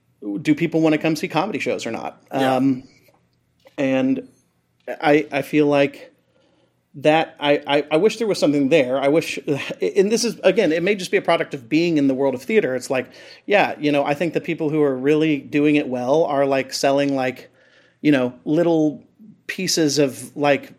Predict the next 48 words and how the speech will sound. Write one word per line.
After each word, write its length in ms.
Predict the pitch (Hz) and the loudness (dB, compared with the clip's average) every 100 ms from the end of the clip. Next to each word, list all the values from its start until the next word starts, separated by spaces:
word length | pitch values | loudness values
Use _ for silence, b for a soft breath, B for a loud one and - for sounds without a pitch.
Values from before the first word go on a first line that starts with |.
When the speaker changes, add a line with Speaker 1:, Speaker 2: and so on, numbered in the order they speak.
| - - | -20 -12
Speaker 1:
screws 800 | - - 185 180 175 147 139 127 | -10 -4 2 4 4 2 0 0
that 240 | 139 - | -2 0
can 140 | 160 156 | -2 0
only 280 | 156 160 | 0 0
fit 320 | 143 - 160 151 | -2 0 0 2
in 140 | 139 | -2
certain, 580 | - 165 160 147 139 139 | 0 -4 -2 0 2 2
like, 240 | 131 127 _ - | 0 -4 _ -8
toilets 560 | - 170 139 131 - | 0 2 2 -2 -2
and 100 | 143 | -4
stuff 240 | 131 147 139 | 0 0 0
like 200 | 139 135 | 0 0
that. 240 | 143 143 | 0 0
And, 100 | 135 | -2
like, 220 | 139 123 B B - | -4 -6 B B 0
their 120 | 170 | 4
whole 140 | 175 | 4
business 460 | 151 160 151 143 143 | 4 2 0 -6 -6
is 120 | 131 | -8
just, 300 | 139 139 - | -6 -6 -4
like, 200 | 127 - b _ | -8 -10 b _
they 140 | 127 | -8
sell 320 | 123 208 220 202 | 2 6 6 4
X 260 | 190 - | -2 -4
amount 340 | 170 170 185 180 | -4 -2 -2 -2
and 100 | 143 | -4
it 160 | 143 | -2
goes 280 | 160 165 156 | 2 2 2
out 280 | 156 156 151 | 2 0 0
and 160 | 135 | -4
that's 220 | 131 139 143 | -4 -4 0
it. 220 | 143 143 | 0 0
And 160 | 131 127 | -4 -4
that's 180 | 127 | -6
their 140 | - 127 | -6 -2
whole 140 | 135 | -2
business. 420 | 127 127 131 127 | -2 -2 -2 -4
And 80 | 127 | -2
they 80 | 123 | 0
don't, 300 | 135 135 b b b b - | 0 0 b b b b -2
they 140 | 139 | 4
don't 220 | 151 165 | 4 2
worry 260 | 135 147 147 | -2 0 0
about 260 | 131 127 | 0 -2
anything 360 | 127 123 117 117 | -2 -4 -4 -4
else. 400 | 131 - - - | -4 -6 -10 -12
Speaker 2:
Mm-hmm. 380 | 131 120 113 104 107 _ _ - | -10 -10 -10 -14 -20 _ _ -8
Speaker 1:
Um, 540 | 135 131 123 123 - | -2 0 0 0 -2